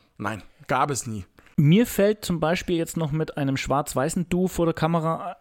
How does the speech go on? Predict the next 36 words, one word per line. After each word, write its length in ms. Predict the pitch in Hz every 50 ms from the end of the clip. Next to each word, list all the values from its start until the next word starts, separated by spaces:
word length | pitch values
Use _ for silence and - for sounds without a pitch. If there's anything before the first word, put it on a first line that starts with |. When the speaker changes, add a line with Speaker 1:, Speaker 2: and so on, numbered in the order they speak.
| - _
Speaker 2:
auf 240 | 151 - - - -
Anhieb 320 | 165 190 196 214 196 -
gleich 280 | - - 151 170 180 -
noch 160 | 180 170 -
ein, 680 | 147 156 165 160 165 170 170 170 - - 101 123 151 143
es 200 | - 160 - -
war 120 | 143 143
damals 460 | 143 143 139 156 170 165 160 156 - -
Carl 380 | - 143 139 143 147 147 131
Weathers 600 | 135 143 175 180 202 202 202 202 185 - - -
mit 400 | 160 156 160 165 170 - - - -
Tony 280 | 165 165 170 170 160
Curtis. 720 | - - 156 160 175 180 - - 190 185 175 - - - - - - _ _ _ _ _ _ _ _ _ -
Speaker 1:
Ja. 220 | 123 127 127 123 - _ _ _ _ - - - _
Speaker 2:
Nein, 180 | 185 180 190 196
nein, 140 | 196 190 165
so-, 200 | - - - 180
sorry, 220 | - 202 208 180
es 100 | 160 -
war 180 | 156 151 151 -
Sidney 320 | 165 - 214 214 - -
Poitier 520 | - - 156 156 - - - 190 196 190 -
und 160 | 170 151 -
Tony 220 | - 160 165 160 151
Curtis 380 | - 165 160 160 - 147 -
in 200 | - - 160 151
Ge-, 200 | - 156 143 156 -
ähm, 420 | 165 147 147 147 151 151 147 135 - - - 98 107 123
auf, 220 | 123 - 165 - - - _ _
nicht 380 | - 156 156 160 165 175 - 165
auf 100 | 147 -
der 100 | - 147
Flucht. 360 | - 170 170 160 - - - - _ _ _ _ _ _ _ _ _ _ _ _ _ _ _ _ _ _ _ _
Flucht 240 | 156 180 190 - -
in 160 | - 151 -
Ketten. 440 | - - 180 - - 117 107 95